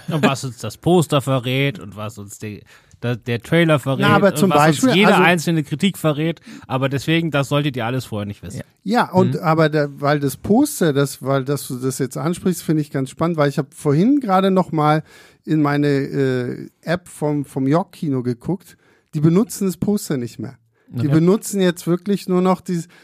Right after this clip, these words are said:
Speaker 2: was natürlich auch ein bisschen irreführend, aber die haben jetzt nur noch so ein, das Poster, wo einfach, das ist einfach nur so,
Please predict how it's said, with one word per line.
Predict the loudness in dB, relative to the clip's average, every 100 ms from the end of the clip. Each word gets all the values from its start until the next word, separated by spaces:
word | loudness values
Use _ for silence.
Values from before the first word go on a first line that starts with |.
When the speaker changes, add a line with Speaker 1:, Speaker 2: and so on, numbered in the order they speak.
| _
Speaker 2:
was | -6 -2
natürlich | -2 -2 -2 2
auch | 2
ein | 0
bisschen | -2 -6
irreführend, | -2 -2 0 -2
aber | -2 -2
die | 0
haben | 2
jetzt | 2 0 -2
nur | 0
noch | 2 0
so | -2 0
ein, | 2 2 0 _ _ _ _
das | -6 -6
Poster, | 0 2 2 0 -2 0 -2 -4
wo | -4 -2
einfach, | -2 -2 -2 -6 -6
das | -6 -6
ist | -6
einfach | -2 2
nur | 2 2
so, | 2 0